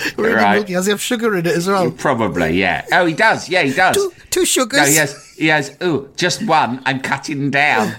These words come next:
Speaker 2: Fuck
Speaker 1: I'm,
Speaker 2: off. Well, you haven't any
Speaker 1: I'm
Speaker 2: sugar
Speaker 1: watching
Speaker 2: in it
Speaker 1: my
Speaker 2: for.
Speaker 1: weight.
Speaker 2: What are you fucking drinking tea for?
Speaker 1: My
Speaker 2: Right.
Speaker 1: son, my son has two sugars in his tea, but he's fifteen and that's all
Speaker 2: That's
Speaker 1: right,
Speaker 2: all right,
Speaker 1: 'cause he's
Speaker 2: 'cause
Speaker 1: just
Speaker 2: he's a,
Speaker 1: getting
Speaker 2: it,
Speaker 1: into tea.
Speaker 2: that's
Speaker 1: Yeah.
Speaker 2: chi-,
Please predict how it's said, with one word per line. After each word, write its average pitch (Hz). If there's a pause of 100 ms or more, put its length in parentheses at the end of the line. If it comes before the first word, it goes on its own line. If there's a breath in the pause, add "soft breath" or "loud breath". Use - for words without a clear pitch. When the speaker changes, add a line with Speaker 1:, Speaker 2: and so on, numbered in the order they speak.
Speaker 2:
Fuck -
Speaker 1:
I'm, -
Speaker 2:
off. - (260 loud breath)
Well, 247
you 240
haven't 226
any 247
Speaker 1:
I'm 214
Speaker 2:
sugar 220
Speaker 1:
watching 156
Speaker 2:
in 139
it 143 (100)
Speaker 1:
my 127
Speaker 2:
for. 117
Speaker 1:
weight. 202
Speaker 2:
What 254
are 247
you 233
fucking 220
drinking 208
tea 233
for? 87 (720)
Speaker 1:
My -
Speaker 2:
Right. 208
Speaker 1:
son, 269
my 226
son 262
has 226
two 202
sugars 185
in 180
his 180
tea, 180
but 185
he's 175
fifteen 175
and 156
that's -
all 143
Speaker 2:
That's 160
Speaker 1:
right, -
Speaker 2:
all 139
right, 185
Speaker 1:
'cause -
he's 147
Speaker 2:
'cause 135
Speaker 1:
just 143
Speaker 2:
he's 131
a, - (100)
Speaker 1:
getting 156
Speaker 2:
it, 135
Speaker 1:
into 139
tea. 131
Speaker 2:
that's 156
Speaker 1:
Yeah. 160
Speaker 2:
chi-, 190